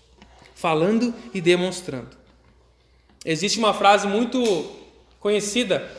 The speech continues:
que ela é atribuída a São Francisco de Assis. É, "Pregue o evangelho e, se necessário, use palavras." É muito conhecida e, e é bonita.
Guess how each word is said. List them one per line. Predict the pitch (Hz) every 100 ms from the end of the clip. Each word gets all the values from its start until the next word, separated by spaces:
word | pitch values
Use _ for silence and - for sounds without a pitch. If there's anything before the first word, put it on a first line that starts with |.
| - - -
que | -
ela | 170 180
é | 185
atribuída | 185 175 196 196
a |
São | 190 202 202
Francisco | 208 190 101 - 92
de | 196
Assis. | 190 - - - - - - - _ - 139
É, | 139
"Pregue | - 190 220 208
o | 196
evangelho | 156 143 139 175 233 285 269 - -
e, | 170
se | - 180
necessário, | 190 190 160 180 190 220 233 - - - - -
use | 175 165 170
palavras." | 175 143 127 - - - - - - - _
É | -
muito | 165 185
conhecida | 214 196 202 185 214 196 175
e, | 151 143 -
e | - 135 135
é |
bonita. | 139 156 147 202 233 240